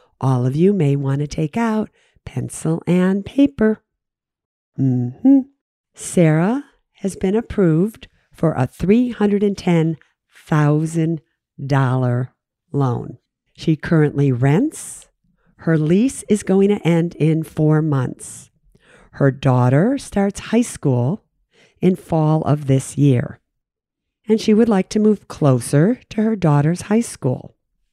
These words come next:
She'd like to drive her daughter to school every day. So, even though she says she can move into another rental, the current market in her area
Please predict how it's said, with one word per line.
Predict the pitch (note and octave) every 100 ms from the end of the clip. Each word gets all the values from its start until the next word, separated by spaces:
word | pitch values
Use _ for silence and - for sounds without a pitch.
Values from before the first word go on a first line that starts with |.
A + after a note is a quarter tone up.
| _ _ _ _
She'd | - D3+
like | C3 B2
to | -
drive | A#2+ - B2 A#2+ C3
her | D3+
daughter | D3 D#3 E3+ F#3
to | G#3
school | - - D4 C#4 A#3+
every | - C3+ B2+
day. | A#2+ B2 - - - _ _ _ _ _ _ _ _
So, | - - E3+ A#2+ - _ _ _ _ _
even | F#3 A3
though | A#3 A3+
she | - A3+
says | - F#3+ F#3+
she | D#3+
can | - C3+ C3
move | C3 D3+ E3+ -
into | F3 B3+ C4+ A#3+
another | G3 E3+ D#3 D3 C#3
rental, | B2 B2 B2 A#2+ - A#2+ C3 A#3+ _ _ _ _ _ _ -
the | C3+
current | _ - F#3 A#3 C#4
market | E3 E3+ E3 - F#3
in | - E3
her | D#3+ F3+ -
area | F3 G3 F3 D#3